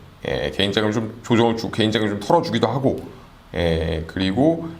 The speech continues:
이렇게 개인 자금을 좀 털어주면서, 예, 저점에, 고점에서 매도하고 저점에서 매-, 매수하면서 주식수를 좀 늘려가는 한 달간, 예, 그러기 위해서 조금 이렇게 자-,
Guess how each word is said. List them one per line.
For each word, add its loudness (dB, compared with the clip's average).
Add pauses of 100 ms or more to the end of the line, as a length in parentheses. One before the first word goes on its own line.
이렇게 0
개인 0
자금을 4
좀 -2
털어주면서, 2 (300)
예, -2 (200)
저점에, 2
고점에서 2
매도하고 2
저점에서 0
매-, 2
매수하면서 0
주식수를 0
좀 0
늘려가는 2 (240)
한 0
달간, 0 (720)
예, -4
그러기 -2
위해서 0
조금 -4
이렇게 0
자-, -6